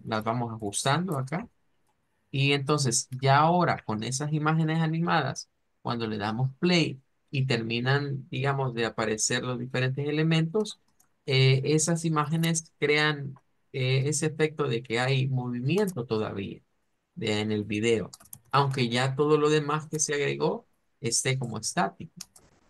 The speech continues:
Vamos a reproducirlo desde acá, ya cómo se vería ya en el teléfono. Eh,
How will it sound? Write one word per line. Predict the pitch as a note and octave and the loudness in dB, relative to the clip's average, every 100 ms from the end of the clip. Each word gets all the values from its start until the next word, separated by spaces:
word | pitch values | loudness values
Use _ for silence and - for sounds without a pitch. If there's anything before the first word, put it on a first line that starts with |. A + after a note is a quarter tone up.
| _ _ | _ _
Vamos | - C3+ D#3 | -2 0 2
a | D3 | 0
reproducirlo | C3+ C3 B2+ B2+ C3+ D3 C#3+ | -2 -2 -4 -4 -4 -2 0
desde | C#3 C3 | 0 0
acá, | C3 - A#3+ - _ _ - | 0 -2 -6 -6 _ _ -14
ya | A#2 - | -12 -10
cómo | - A#2+ | -10 -8
se | B2+ B2+ | -4 -4
vería | A#2+ B2+ C3+ | -2 0 2
ya | B2+ B2+ | 0 -4
en | C3 | -8
el | B2+ | -10
teléfono. | B2+ C#3+ E3+ A3 A#3 - _ _ _ _ _ - C3 | -6 -4 -4 -6 -10 -12 _ _ _ _ _ -16 -12
Eh, | - | -12